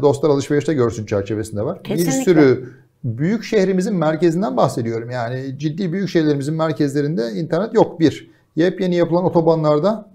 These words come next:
Speaker 1: çekmiyor. İstanbul'dan Ankara'ya, İstanbul'dan İzmir'e giderken yolda kesiliyor. Bir,
Speaker 2: Evet,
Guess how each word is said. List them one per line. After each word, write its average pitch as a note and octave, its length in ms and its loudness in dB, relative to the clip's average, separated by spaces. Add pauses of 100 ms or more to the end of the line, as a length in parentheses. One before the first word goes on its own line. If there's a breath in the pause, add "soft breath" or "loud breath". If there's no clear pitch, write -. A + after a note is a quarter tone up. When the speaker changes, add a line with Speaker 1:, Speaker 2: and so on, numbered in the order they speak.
(240)
Speaker 1:
çekmiyor. F3+ 380 -2
İstanbul'dan C#3+ 380 -2
Ankara'ya, C3 380 0
İstanbul'dan B2+ 420 -4
İzmir'e C3+ 260 -4
giderken B2+ 340 0
yolda C3+ 300 0
kesiliyor. A#2+ 500 -2
Bir, C3 120 -2
Speaker 2:
Evet, B3+ 180 -2